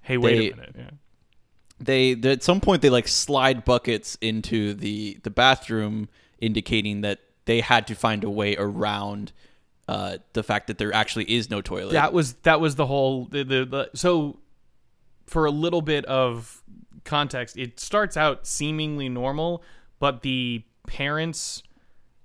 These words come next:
Speaker 1: one of the parents is in the car at some point.
Speaker 2: I didn't think anybody was in the car. I'm gonna
Speaker 1: A dad leave, like, somebody leave. The, the, I remember the car drives away or comes back or the
Speaker 2: Later,
Speaker 1: dad,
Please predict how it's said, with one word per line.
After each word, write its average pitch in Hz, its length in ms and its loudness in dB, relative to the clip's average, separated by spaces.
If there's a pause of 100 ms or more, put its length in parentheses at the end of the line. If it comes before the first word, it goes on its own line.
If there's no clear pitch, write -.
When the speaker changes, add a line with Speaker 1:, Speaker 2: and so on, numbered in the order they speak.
(260)
Speaker 1:
one 170 100 -8
of 208 40 -4
the 220 60 -8
parents 202 340 -2
is 147 100 -6
in 147 140 0
the 120 60 -4
car 196 600 -2 (100)
at 226 100 -12
some 254 240 -6
point. 254 400 -8 (720)
Speaker 2:
I 85 100 -10
didn't 156 220 -2
think 104 120 -2
anybody 98 240 -4
was 98 120 -8
in 98 80 -10
the 95 60 -10
car. 101 220 -4
I'm 110 120 -2
gonna 160 280 2
Speaker 1:
A 165 80 -4
dad 196 360 2
leave, 175 480 -4
like, 185 160 -2 (220)
somebody 262 300 0
leave. 170 380 -4
The, 151 140 -2
the, 143 280 -4 (160)
I 147 40 0
remember 180 260 0
the 151 240 -4 (100)
car 160 300 2
drives 120 320 -2
away 120 280 -6
or 113 60 -8
comes 123 300 -8
back 120 340 -4
or 113 300 -12 (600)
the 135 80 -4
Speaker 2:
Later, 139 280 6
Speaker 1:
dad, 185 140 8